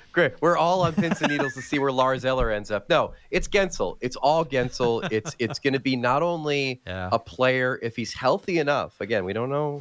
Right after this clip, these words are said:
Speaker 1: what the deal is there, but, like, uh, if he's healthy enough, he is a game-breaking player for somebody who's on the cusp of winning a cup. He has shown he can play with high-end talent. Imagine him in Edmonton. Imagine him in Vancouver. Like, it would be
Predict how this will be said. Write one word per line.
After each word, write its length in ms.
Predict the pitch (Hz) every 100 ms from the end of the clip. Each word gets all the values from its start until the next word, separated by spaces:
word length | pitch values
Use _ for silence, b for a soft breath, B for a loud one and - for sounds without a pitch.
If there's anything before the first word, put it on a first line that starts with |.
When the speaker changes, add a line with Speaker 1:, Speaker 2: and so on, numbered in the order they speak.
| 104
Speaker 1:
what 0 | -
the 60 | -
deal 180 | 143 101
is 100 | 92
there, 140 | 92 90
but, 120 | 110
like, 200 | 117 - b b b -
uh, 80 | 120 123
if 100 | 123
he's 160 | 123
healthy 300 | 165 208 214
enough, 320 | 156 135 131
he 220 | - 139 127
is 120 | 117
a 100 | 110
game-breaking 920 | - 120 120 147 139 123 123 123 110
player 420 | - 107 107 104
for 100 | 107
somebody 360 | - 107 107 104
who's 160 | 107
on 60 | 98
the 60 | 92
cusp 260 | - 104
of 140 | 107 113
winning 180 | 98 98
a 40 |
cup. 380 | - 90 87 - - B B
He 100 | 110
has 100 | 101
shown 320 | - 127 123
he 60 | 127
can 100 | 127
play 220 | - 120
with 100 | 113
high-end 340 | - 104 98 85
talent. 420 | 113 107 113 -
Imagine 480 | 95 95 98 110 104
him 160 | 110 104
in 160 | 104 -
Edmonton. 480 | 104 107 104 110 98
Imagine 420 | 90 95 104 104
him 140 | 104
in 60 | 101
Vancouver. 580 | 104 98 104 98 98 95 B B
Like, 200 | 104 101 110
it 80 |
would 220 | 104 101 104
be 200 | 101